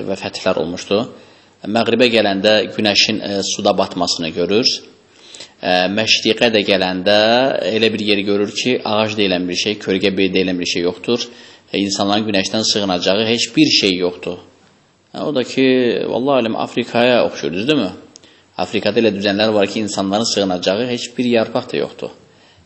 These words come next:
Yəni, düzənlər var ki, tamamilə səhra və s. Vallahi alim, e, Məğribdə də ki, su-, dənizdə günəşin batması, vallahi alim, yəni, ola bilər İskandinaviya və Norveç adaları. Orada günəş, e, suyun içində batır. Bilirsən də onu?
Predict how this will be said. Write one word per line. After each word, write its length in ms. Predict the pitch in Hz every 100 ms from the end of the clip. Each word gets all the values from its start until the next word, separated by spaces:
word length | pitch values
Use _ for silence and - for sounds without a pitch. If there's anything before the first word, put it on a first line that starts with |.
| -
Yəni, 200 | 87 92
düzənlər 400 | 92 98 98 107
var 160 | 92 85
ki, 120 | -
tamamilə 480 | 104 101 98 98 92
səhra 380 | - - - 92
və 80 | 98
s. 160 | - - 53 52
Vallahi 300 | 135 101 92
alim, 140 | 101 - - - - - _ -
e, 680 | 50 50 50 50 50 50 65
Məğribdə 480 | 117 139 127 131 147
də 120 | 139 127
ki, 80 |
su-, 320 | - - - 113
dənizdə 600 | 117 113 110 - - 127 110 107
günəşin 360 | 110 107 113
batması, 520 | 104 95 95 95 - 131 127
vallahi 440 | 95 107 151 185 120
alim, 200 | 101 95
yəni, 320 | 95 98 95 - - _ _ _ _ _ _
ola 180 | 110 120 135
bilər 380 | 131 117 101 -
İskandinaviya 720 | - - 101 101 101 101 95
və 140 | 98 98 95 95
Norveç 420 | 95 92 92 -
adaları. 460 | 92 90 87 85 85
Orada 240 | 92 101
günəş, 380 | 101 104 113 107 -
e, 160 | 98 101
suyun 240 | - 113 107
içində 220 | 101 92
batır. 300 | 80 - 85
Bilirsən 240 | 95 98
də 80 | 117
onu? 120 | 107